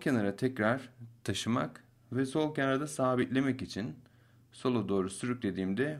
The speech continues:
mavi çizgiyi görüyorum ve mouse'dan parmağımı çekiyorum.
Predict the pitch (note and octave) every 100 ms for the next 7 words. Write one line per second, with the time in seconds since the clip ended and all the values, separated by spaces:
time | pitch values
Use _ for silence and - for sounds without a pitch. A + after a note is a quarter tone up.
0 | A#2 A2+ A2 G#2 G#2 G2+ F2+ F#2 F#2+ A#2
1 | C3+ D3 C#3+ D3+ - - - - G#2+ A#2
2 | - - - G#2+ F#2+ F#2 F#2 A#2 G#2 F#2
3 | G2+ A2+ - - -